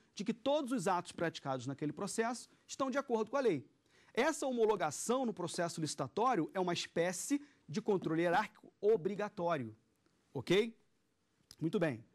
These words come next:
Controle por vinculação ou ministerial, nós já falamos, tecemos as considerações sobre isso na resposta do nosso aluno. E,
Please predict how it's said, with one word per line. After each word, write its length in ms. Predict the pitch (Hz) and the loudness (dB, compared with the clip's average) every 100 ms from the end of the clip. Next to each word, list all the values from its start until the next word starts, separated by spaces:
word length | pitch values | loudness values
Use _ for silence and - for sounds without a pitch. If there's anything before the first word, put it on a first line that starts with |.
| _ _ _ - - _ _ _ _ _ | _ _ _ -20 -20 _ _ _ _ _
Controle 460 | - 220 202 208 196 | 0 0 2 0 0
por 180 | 202 | -4
vinculação 720 | 180 202 196 190 - 180 147 - | -4 -4 -2 -2 -2 -2 -2 0
ou 140 | 185 | 2
ministerial, 720 | 185 170 180 202 196 202 254 294 _ - | 2 0 0 0 2 4 2 -2 _ -6
nós 260 | 175 165 | -2 0
já 300 | 131 151 131 - _ _ | 0 0 0 -6 _ _
falamos, 460 | 165 151 165 156 131 | 2 4 2 0 -4
tecemos 460 | 139 - 175 160 | -6 -2 -4 -2
as 100 | 151 | -4
considerações 560 | - 143 - 143 - 139 | -4 -4 -2 -4 -4 -6
sobre 240 | 160 143 | -2 0
isso 220 | 240 226 - _ | 0 -2 -14 _
na 80 | - | -4
resposta 680 | 160 160 - 156 143 147 120 _ _ | -2 -2 -2 -2 0 -6 -8 _ _
do 100 | 151 | -2
nosso 280 | 139 135 - | -2 0 0
aluno. 420 | 165 202 254 262 _ _ _ _ _ _ _ _ _ _ | 2 2 0 -2 _ _ _ _ _ _ _ _ _ _
E, 260 | 202 240 | 4 4